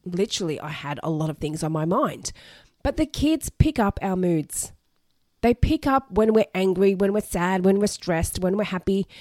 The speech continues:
And I know when I'm in a happy mood and I'm in a good mood, so is my daughter. It rubs off onto them. So by seeking revenge on our ex and by wanting to one-up them, it's not gonna put us in a happy headspace.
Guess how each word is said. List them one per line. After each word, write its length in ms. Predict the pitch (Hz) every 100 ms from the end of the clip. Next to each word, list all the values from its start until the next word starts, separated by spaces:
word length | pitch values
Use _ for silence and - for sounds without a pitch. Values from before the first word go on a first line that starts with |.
| - _
And 240 | 247 247 240
I 160 | 254 294
know 320 | 277 247 175 -
when 140 | 202 233
I'm 180 | 285
in 80 | 294
a 40 | 247
happy 420 | 208 208 202 190
mood 400 | 202 208 277 262
and 140 | 196 196
I'm 140 | 240
in 80 | 233
a 40 |
good 180 | 202 190
mood, 240 | 180 214 - _ -
so 160 | 254
is 100 | 320
my 140 | 339 339
daughter. 340 | 233 254 202 -
It 140 | 240
rubs 360 | 208 247 339 -
off 200 | 359 -
onto 300 | 202 240 -
them. 300 | 185 156 139 -
So 160 | - 262
by 80 |
seeking 500 | 262 - 339 - 349
revenge 640 | 311 220 185 190 175 185 -
on 120 | 190 185
our 180 | 180 -
ex 340 | 175 - - -
and 180 | 190 180
by 160 | 185
wanting 400 | 175 214 247 254
to 300 | - 202 180
one-up 460 | 156 175 247 226 -
them, 240 | 143 135 - - - -
it's 220 | 269 -
not 160 | 330 -
gonna 180 | 453 381
put 280 | - 226
us 240 | 190 160 -
in 140 | 208 180
a 60 |
happy 300 | 151 165 165
headspace. 680 | 143 139 - 113 - -